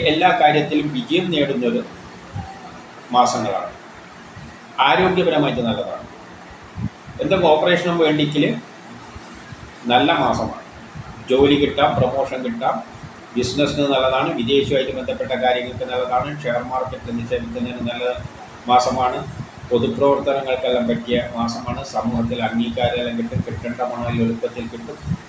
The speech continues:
കുടുംബപരമായി, സാമ്പത്തികപരമായി, വിദ്യാഭ്യാസപരമായിട്ടെല്ലാം നല്ല മാസമാണ്. ഭാഗ്യമുള്ളൊരു മാസമാണ്. ഉല്ലാസ യാത്രകളെല്ലാം, അല്ലെ ദൂരെ യാത്രകൾക്കെല്ലാം പറ്റിയ മാസമാണ്. പക്ഷേ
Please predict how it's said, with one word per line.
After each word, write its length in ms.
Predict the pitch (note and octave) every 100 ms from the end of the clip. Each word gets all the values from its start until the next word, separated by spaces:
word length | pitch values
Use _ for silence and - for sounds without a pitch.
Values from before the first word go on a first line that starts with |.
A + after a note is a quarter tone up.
| -
കുടുംബപരമായി, 640 | B2 C#3 C#3 B2 A#2+ A#2+ B2
സാമ്പത്തികപരമായി, 800 | B2 A#2 B2 A#2 A#2 A#2 A#2+ A2+
വിദ്യാഭ്യാസപരമായിട്ടെല്ലാം 1400 | G#2+ - A#2+ C3 A#2+ B2+ A#2 A#2 A#2 A#2 G#2+ C3 C#3 A#2
നല്ല 340 | A#2 A#2 - - - - -
മാസമാണ്. 800 | A#2 A#2+ A#2+ A2+ - - - -
ഭാഗ്യമുള്ളൊരു 840 | C3+ A#2+ A#2+ C3 C3+ B2+ A#2+ A#2+ - - -
മാസമാണ്. 680 | A#2 A#2 - A2+ - D#2 - - - - -
ഉല്ലാസ 340 | A2+ C3+ C3
യാത്രകളെല്ലാം, 800 | C3 A#2 G#2+ - C3+ C3+ B2+ B2+
അല്ലെ 280 | - B2 B2+
ദൂരെ 400 | A2+ A#2+ C3+ B2
യാത്രകൾക്കെല്ലാം 760 | A#2 A#2 B2+ C3 A#2+ - B2+ A2+
പറ്റിയ 420 | A#2 - A2+ - - - - -
മാസമാണ്. 580 | - - A2+ - A#2 - - - - - - - -
പക്ഷേ 500 | A#2+ - B2+ B2+